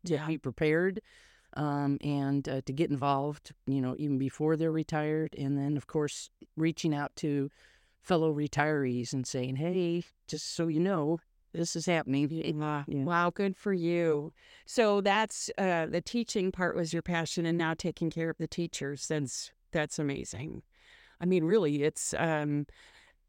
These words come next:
Speaker 2: when you look at it, because the things are so rocky now with the education, having a strong leadership that takes care of our teachers, whether they're retired or not,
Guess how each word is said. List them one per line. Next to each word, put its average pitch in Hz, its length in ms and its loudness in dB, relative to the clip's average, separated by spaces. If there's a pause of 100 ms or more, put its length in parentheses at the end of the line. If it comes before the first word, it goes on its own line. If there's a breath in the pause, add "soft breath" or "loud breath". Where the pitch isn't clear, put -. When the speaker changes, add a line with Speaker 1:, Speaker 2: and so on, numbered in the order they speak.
(200)
Speaker 2:
when 185 200 4
you 180 160 2
look 190 280 0
at 147 200 -4
it, 156 360 -4
because 175 600 -2 (240)
the 170 380 0
things 190 300 0
are 165 80 -2
so 185 260 0
rocky 170 540 0
now 151 240 -4
with 147 140 -6
the - 140 -4
education, 160 880 -4
having 151 640 -2
a 143 80 -8
strong 160 1160 0 (440 soft breath)
leadership 165 800 0 (500)
that 160 380 2
takes - 340 -4
care 170 380 0
of 160 140 -2
our 156 200 -2
teachers, 170 540 -2
whether 175 240 4
they're 165 140 2
retired 185 480 0
or 165 80 0
not, 175 520 2